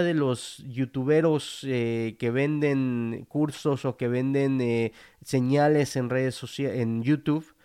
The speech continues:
eh, la mayoría s-, ya han sido demandados por la, por la sec, por, por prácticamente la regulación de Estados Unidos, ya los demandaron y unos están ten-,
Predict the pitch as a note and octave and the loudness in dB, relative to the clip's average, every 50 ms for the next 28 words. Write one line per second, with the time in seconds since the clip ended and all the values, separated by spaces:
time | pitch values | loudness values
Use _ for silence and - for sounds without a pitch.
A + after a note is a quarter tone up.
0 | _ _ _ _ _ - - A#2+ A#2 A#2 A2+ A2+ A2+ A2+ A2 A2 A2+ A2 A2 A2+ | _ _ _ _ _ -6 -2 0 0 2 2 2 2 2 2 0 0 0 -2 -2
1 | A2 G2 F2 - - - C3 C3 B2 C3 C3+ C3 C#3 C#3+ D3+ D3+ D3 C3+ - - | -4 -6 -8 -10 -8 -4 -2 0 2 2 2 2 2 2 2 2 0 0 -4 -8
2 | D3 C3+ C#3 C#3+ C#3+ - E3+ D#3+ D#3 C#3+ C#3 B2+ B2 A#2+ A#2 B2 C#3 D#3 D#3+ F3 | -4 -4 -4 -4 -2 -2 -2 0 0 0 0 -2 -2 -4 -4 -4 -4 -4 -4 -6
3 | D#3 - - B2+ A#2 A2+ A2+ A2+ A2+ A2+ A2+ A2+ A2+ A2+ A2+ A2 - - A#2+ A2+ | -8 -8 -8 -6 -4 -4 -4 -4 -4 -4 -4 -4 -4 -6 -6 -8 -10 -10 -10 -8
4 | A2+ A#2 - - B2 A2+ G#2+ - _ _ - A2+ G#2+ A2 A2 G#2 - - A#2 A2 | -8 -10 -8 -8 -8 -8 -10 -12 _ _ -8 -8 -6 -8 -10 -12 -10 -10 -8 -8
5 | A2 A2 A2 - - - - - - C#3 B2+ A#2+ D3 C#3 C3+ C#3 C#3 C#3 D3+ C#3 | -6 -8 -10 -12 -14 -20 -20 -8 -6 -6 -4 -2 0 0 0 0 0 0 0 0
6 | C3 A#2+ A#2 A#2 A2 A2 A#2 A#2 A2 A2+ - - - D3+ D#3 D#3 C#3+ C#3 - - | 0 0 -2 -4 -4 -4 -4 -6 -6 -6 -8 -6 -4 -4 -2 -2 -4 -8 -6 -4
7 | C3+ C3+ C3+ C3 - C#3 C3 C3+ C#3 C#3 C#3 B2+ C3+ C#3 C#3 C#3+ D3+ C#3+ D3+ C#3+ | -4 -4 -4 -6 -6 -6 -4 -4 -4 -4 -4 -4 -4 -4 -4 -4 -4 -4 -4 -4
8 | B2+ A#2+ A2+ A2 A#2 C3 D3+ E3+ D#3 B2+ B2 A#2+ B2 C#3 D#3 E3+ E3 E3 - - | -4 -4 -4 -4 -6 -6 -6 -4 -4 -4 -4 -4 -2 -2 -2 -4 -4 -6 -8 -8
9 | D3+ D#3 D#3 D#3+ D3 C#3+ C3+ | -6 -6 -4 -6 -6 -6 -8